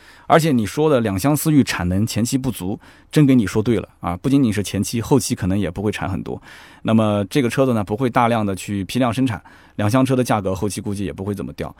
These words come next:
那么他还说，他跟厂家的工程师聊天，工程师讲两厢其实比三厢还要重四十五公斤。”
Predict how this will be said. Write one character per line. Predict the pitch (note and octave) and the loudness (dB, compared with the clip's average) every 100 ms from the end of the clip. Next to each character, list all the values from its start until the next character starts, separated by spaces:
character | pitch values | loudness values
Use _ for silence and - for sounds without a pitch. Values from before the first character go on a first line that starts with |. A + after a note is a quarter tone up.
| - - | -20 -6
那 | C3 | 0
么 | A#2 | 2
他 | C3+ | 4
还 | B2+ B2+ | 4 4
说， | C3 B2+ | 4 2
他 | A2+ C3+ | 2 -2
跟 | C3+ B2+ | 0 -2
厂 | A2+ | -2
家 | G2+ | -2
的 | A#2 | 0
工 | B2 | 2
程 | B2+ | 2
师 | B2 | 2
聊 | A#2+ A2 | 2 4
天， | B2 B2 B2+ | 4 0 0
工 | B2+ | 0
程 | B2+ | 2
师 | B2+ B2+ | 0 -4
讲 | A2 F#2 | -6 -8
两 | G2 G2+ | -6 -4
厢 | G2 C3 | -2 -2
其 | - A#2+ | -2 -2
实 | A#2+ | -2
比 | F#2+ | -4
三 | - B2+ | -2 0
厢 | C3 A#2+ | 2 2
还 | A2 | 2
要 | A#2+ | 2
重 | - C3 | 4 2
四 | - A#2 | 2 0
十 | B2 | 0
五 | F#2+ | 0
公 | G2 A#2 | 4 6
斤。” | A#2+ | 8